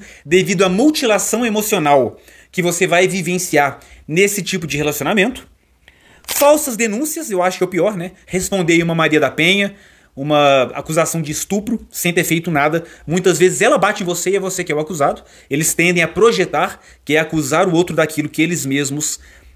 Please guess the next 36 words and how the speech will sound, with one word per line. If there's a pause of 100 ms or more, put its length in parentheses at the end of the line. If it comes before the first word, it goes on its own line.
fazem. (340)
Isolamento
do
círculo
de
apoio
e
perda
de
amizades. (280)
Ela
vai
começar
a
pedir
pra
você
excluir (500)
pessoas
que
você
conhece,
especialmente
mulheres
do
Instagram. (340)
Pode
ter
ciúme
até
de
primos
e
membros
da
família.